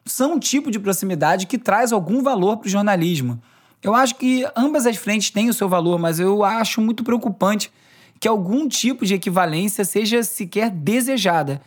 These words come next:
porque notícia às vezes é chato mesmo, e mesmo assim é importante.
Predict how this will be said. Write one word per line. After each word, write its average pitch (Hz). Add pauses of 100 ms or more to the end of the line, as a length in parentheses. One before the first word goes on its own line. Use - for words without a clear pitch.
(300)
porque 196
notícia 277
às 254
vezes 254
é 294
chato 233
mesmo, 175 (280)
e 185
mesmo 247
assim 240
é 226
importante. 226